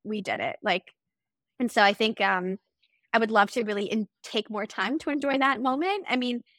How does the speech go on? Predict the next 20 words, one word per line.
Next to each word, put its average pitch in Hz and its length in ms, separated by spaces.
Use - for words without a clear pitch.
it's - 180
definitely 269 300
not, 214 340
like, 196 320
it's - 160
a 226 60
win 226 300
in 269 120
some 285 220
ways, 302 220
but 226 80
it's 214 100
actually 196 560
also 190 240
not. 175 340
It's - 160
just - 200
the 185 60
beginning 175 440
of, 170 100